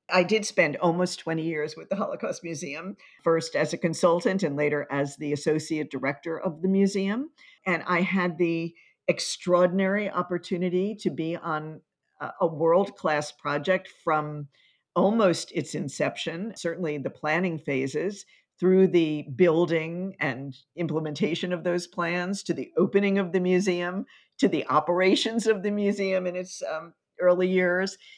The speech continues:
You know, that was a trajectory of experience that I never could have gotten anywhere else that provided almost the perfect preparation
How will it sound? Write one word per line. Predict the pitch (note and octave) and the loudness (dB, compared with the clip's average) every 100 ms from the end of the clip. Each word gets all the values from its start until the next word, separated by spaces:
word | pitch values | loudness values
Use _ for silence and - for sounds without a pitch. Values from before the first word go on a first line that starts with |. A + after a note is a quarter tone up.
| _ - | _ -4
You | A#3+ | 2
know, | G#3 G3+ F#3+ | 4 2 2
that | F#3+ F#3+ B3+ - | 4 4 2 0
was | G#3+ G3+ | 0 0
a | F3+ | -2
trajectory | - F3 D#3 E3 E3+ E3 D#3+ | -2 -2 0 0 -2 -8 -6
of | D3 | -4
experience | D3 - D#3+ E3+ C#3+ C3+ - | -6 -8 -4 -4 -4 -6 -4
that | C#3 - - | -4 -6 -2
I | F3 | 0
never | E3 F3 A#3+ A#3 - - | 2 0 0 -2 -6 -4
could | F#3 | -2
have | D3 C#3+ | -2 -4
gotten | C3 - C3+ C3 - _ _ | -4 -4 -8 -12 -14 _ _
anywhere | F3 C#3 C3 C3 | -4 -2 -2 -2
else | - F3 C3 D3 - F3+ | 2 2 2 -4 -10 0
that | D#3+ C#3 - _ _ | 2 2 -6 _ _
provided | - E3 E3+ E3 D#3 F#3 _ | -2 2 2 2 0 -2 _
almost | G3 F3 E3+ - | -2 0 -2 -6
the | E3 | -10
perfect | - E3 E3 - | -6 -6 -6 -10
preparation | - D3 D3 C#3+ D#3 - G3 B3 | -8 -6 -4 -4 -4 -4 -6 -6